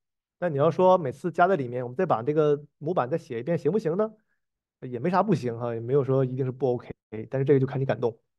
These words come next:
好吗？好。啊，这个线上有个姐妹她说 PowerPoint 要发给你们是吗？啊，PowerPoint，我们这个，<laughs> 我们这个，好，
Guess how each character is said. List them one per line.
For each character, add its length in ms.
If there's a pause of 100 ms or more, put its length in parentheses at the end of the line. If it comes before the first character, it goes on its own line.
好 80
吗？ 160 (1120)
好。 220 (2000)
啊， 120
这 140
个 200
线 200
上 140
有 60
个 160
姐 140
妹 180
她 120
说 420 (640)
PowerPoint 440
要 80
发 240
给 100
你 100
们 160
是 60
吗？ 240 (1080)
啊， 280
PowerPoint， 480
我 120
们 100
这 140
个， 260 (180)
<laughs> 560 (300)
我 100
们 100
这 140
个， 500 (1700)
好， 260